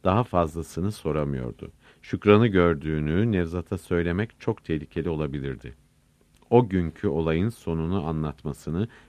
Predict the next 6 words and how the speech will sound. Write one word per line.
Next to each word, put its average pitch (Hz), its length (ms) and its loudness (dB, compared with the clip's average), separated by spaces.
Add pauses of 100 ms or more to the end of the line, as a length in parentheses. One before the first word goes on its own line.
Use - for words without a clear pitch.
(140)
Nevzat'tan 80 600 -2
bekliyordu. 65 640 -10 (680)
"Herhalde 110 440 8
Şükran'ı 104 440 2
görmedin 135 540 4
henüz," 73 500 -6